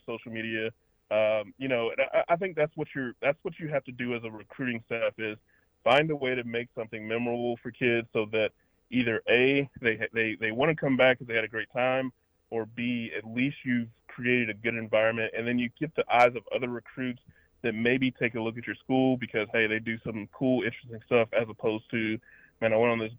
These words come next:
visit, it was kinda boring, kinda dull, and, you know,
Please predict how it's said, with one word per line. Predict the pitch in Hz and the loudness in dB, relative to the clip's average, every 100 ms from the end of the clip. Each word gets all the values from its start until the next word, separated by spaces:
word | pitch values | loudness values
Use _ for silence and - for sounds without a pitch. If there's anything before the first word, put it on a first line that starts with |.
| - | 0
visit, | 131 135 135 | 2 4 2
it | - | 2
was | - - | -10 -6
kinda | 107 | -6
boring, | 104 117 131 131 127 | -4 0 2 2 -2
kinda | 123 107 104 | -2 -4 -2
dull, | 120 127 127 123 - _ _ - | 0 2 2 -2 -6 _ _ -6
and, | 107 110 107 107 - | -4 -2 -4 -6 -12
you | 131 | -4
know, | 135 110 110 | 0 0 -2